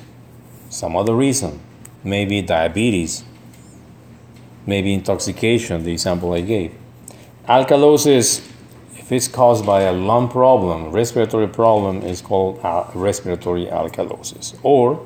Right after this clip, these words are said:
metabolic alkalosis. Some examples here. Respiratory acidosis,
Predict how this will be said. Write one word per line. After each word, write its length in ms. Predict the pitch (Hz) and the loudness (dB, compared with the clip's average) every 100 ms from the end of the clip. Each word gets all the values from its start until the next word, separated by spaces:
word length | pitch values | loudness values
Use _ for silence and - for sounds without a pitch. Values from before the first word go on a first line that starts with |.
| - | -14
metabolic 600 | 82 90 101 98 90 92 - - - - - - | -8 -6 -2 0 0 -4 -12 -20 -20 -20 -20 -6
alkalosis. 840 | 90 85 - 85 - - - - - - - - - - - - - - - - - - - - - - - - - - - - - - - | -4 -2 -4 -10 -12 -16 -20 -20 -20 -20 -20 -20 -20 -20 -20 -20 -20 -20 -20 -20 -20 -20 -20 -20 -20 -20 -20 -20 -20 -20 -20 -20 -20 -20 -6
Some 240 | - 202 | 2 4
examples 520 | 165 143 131 117 104 | 4 4 2 2 -2
here. 200 | - 92 | 0 -2
Respiratory 560 | 85 165 202 190 151 147 | 2 2 4 2 4 4
acidosis, 760 | 147 123 123 101 - 80 - | 4 4 4 4 0 -6 -8